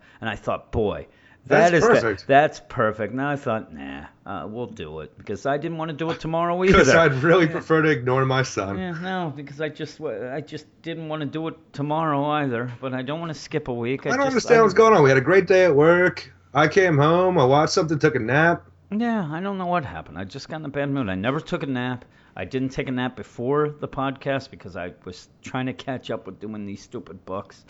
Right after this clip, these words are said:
Speaker 1: Oh, all for free. It's all our business plan, Eric. It's a big business plan
Speaker 2: Hey,
Speaker 1: we
Speaker 2: Jim.
Speaker 1: got going. Yeah.
Speaker 2: You, you know what I watched today?
Speaker 1: What's that?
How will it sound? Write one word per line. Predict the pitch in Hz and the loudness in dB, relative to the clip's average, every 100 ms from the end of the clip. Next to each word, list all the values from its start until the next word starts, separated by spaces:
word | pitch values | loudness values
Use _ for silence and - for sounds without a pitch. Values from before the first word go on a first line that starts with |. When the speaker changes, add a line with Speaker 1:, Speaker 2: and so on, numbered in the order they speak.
| _ _ - - _ _ 143 | _ _ -20 -20 _ _ -6
Speaker 1:
Oh, | 117 80 | -6 -4
all | 98 113 | 0 0
for | - 120 | -2 -8
free. | - 87 85 | -6 -8 -8
It's | 131 - | -10 -4
all | 151 156 | -2 0
our | 147 | 0
business | 110 107 107 90 | 0 -4 -4 -12
plan, | - 90 87 | -10 -8 -8
Eric. | 87 - _ _ _ | -10 -12 _ _ _
It's | - | -10
a | - | -10
big | - 151 113 | -6 -6 -2
business | 117 - 95 - | -2 -2 -8 -10
plan | 107 | -2
Speaker 2:
Hey, | 123 | 2
Speaker 1:
we | |
Speaker 2:
Jim. | 127 135 | 4 4
Speaker 1:
got | 90 - | 2 -4
going. | 87 87 78 - | -6 -6 -8 -6
Yeah. | 104 104 | -4 0
Speaker 2:
You, | 123 143 _ - | 0 0 _ -4
you | 120 | 0
know | |
what | 113 | 2
I | |
watched | 113 117 - | 4 2 0
today? | 110 110 135 - _ _ _ _ | 0 0 0 -4 _ _ _ _
Speaker 1:
What's | 101 - | -8 -8
that? | 87 87 | -10 -14